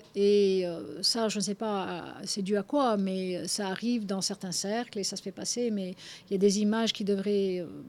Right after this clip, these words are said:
être, euh, transmises partout. Je, récemment, euh, l'attentat qui a été commis par les salafistes au Liban quand ils ont décapité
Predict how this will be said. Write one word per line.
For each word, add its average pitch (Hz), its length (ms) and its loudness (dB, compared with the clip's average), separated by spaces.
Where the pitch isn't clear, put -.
être, 196 320 -4
euh, 185 260 -2
transmises 208 380 -2
partout. 262 460 0
Je, 190 140 -2
récemment, 226 760 0
euh, 196 120 -2
l'attentat 214 480 -2
qui 214 120 -2
a - 20 2
été 202 160 -2
commis 214 320 2
par 196 180 -4
les 196 80 0
salafistes 214 560 -2
au 208 40 -2
Liban 196 360 -2
quand 185 240 -8
ils 196 240 -4
ont 208 140 -2
décapité 247 1000 2